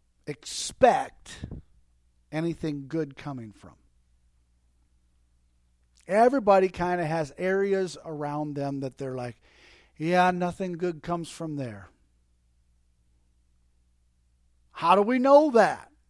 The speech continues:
Usually because when we read the news about people or, or things that are happening bad,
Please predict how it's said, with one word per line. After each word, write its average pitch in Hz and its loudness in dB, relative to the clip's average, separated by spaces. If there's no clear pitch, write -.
Usually 185 0
because 196 2
when 196 0
we 220 2
read 220 0
the 208 0
news 262 4
about 214 6
people 233 4
or, 196 6
or 175 0
things 233 2
that 202 4
are 185 4
happening 240 4
bad, 240 8